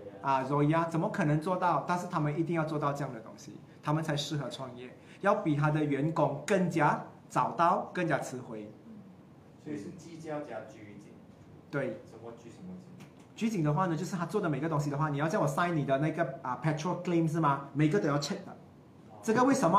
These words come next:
Speaker 1: 二十一块一毛半？为什么你没有打针准？
Speaker 2: 谨慎啊。
Speaker 1: 啊，就，就一样啦，你吃太多榴莲了，你，<laughs> 你很难相处。大部分日本人真的觉得榴莲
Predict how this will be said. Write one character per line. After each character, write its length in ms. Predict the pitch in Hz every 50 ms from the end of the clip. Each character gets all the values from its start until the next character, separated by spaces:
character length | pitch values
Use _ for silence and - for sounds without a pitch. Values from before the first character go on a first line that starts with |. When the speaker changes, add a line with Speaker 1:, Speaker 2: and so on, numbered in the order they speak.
| 202 196 -
Speaker 1:
二 120 | 220 226 214
十 180 | 214 196 180
一 100 | 233 214
块 280 | - - 208 202 190 -
一 80 | 226 202
毛 160 | 190 160 170
半？ 300 | 175 185 180 170 156 170
为 80 | 214 208
什 100 | 190 165
么 80 | 185
你 100 | 185 165
没 60 | 156
有 80 | 180 180
打 140 | 147 143 139
针 200 | - 151 151 147
准？ 20 |
Speaker 2:
谨 80 | 147 127
慎 80 | 117
啊。 120 | - - - - - - - - - - -
Speaker 1:
啊， 140 | 143 131 - -
就， 100 | - 196 190 - - -
就 160 | - 262 285
一 120 | 262 247
样 160 | 285 294 311 392
啦， 280 | 214 147 120 110 - - - - -
你 100 | 151 143
吃 180 | - - 214
太 140 | 208 226 214
多 140 | 180 170 147
榴 140 | 131 135 139
莲 160 | 139 131 127
了， 120 | 131 110 104
你， 80 | 104 110 127 131 - 480 - - 381 381 - - - - - - 494 494 - - - - - - - - - - - - - - - -
<laughs> 0 | -
你 100 | 117 131
很 100 | 139 131
难 140 | 135 143
相 240 | 156 - 151 131 -
处。 140 | - - 104 - - - - - - - - - -
大 160 | - 226 233
部 180 | - 254 240
分 320 | 220 - 233 233 220 185 180
日 100 | 214 226
本 160 | - 175 147
人 180 | 139 147 156 151
真 180 | - 160 151
的 140 | 147 143 139
觉 220 | - - 139 135
得 180 | 139 143 139 135
榴 340 | 135 127 127 127 120 127 135
莲 460 | 139 139 127 120 117 117 120 135